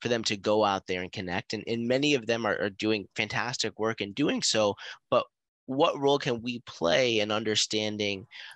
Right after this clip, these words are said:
well, those same individuals who are maybe a parent who is in need of quality education for their child, that same individual is also a patient who's in need of healthcare access, or they're a farmer who is in need of different services to grow their, their livelihood and,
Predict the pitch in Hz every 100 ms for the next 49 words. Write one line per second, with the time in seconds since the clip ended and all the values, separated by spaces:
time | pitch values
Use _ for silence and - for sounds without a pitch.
0 | - _ - - 120 113 - - 135 123
1 | - - - 175 180 143 113 123 135 120
2 | 107 110 - 110 101 104 98 92 - _
3 | _ _ 104 107 101 92 85 82 - 131
4 | 131 123 127 - - 123 117 107 107 98
5 | 98 95 - 101 98 90 95 90 - 90
6 | - 95 104 - - - 117 - - -
7 | - - 170 175 151 147 143 123 131 143
8 | 135 131 117 123 - 127 117 - 113 -
9 | 110 104 101 101 98 98 90 - 92 82
10 | 95 - 131 120 123 85 120 - 113 110
11 | 110 104 107 117 110 - 110 113 104 104
12 | 98 98 98 - 101 95 101 - 101 -
13 | 107 104 - - - - 104 101 101 -
14 | 98 98 101 104 104 107 98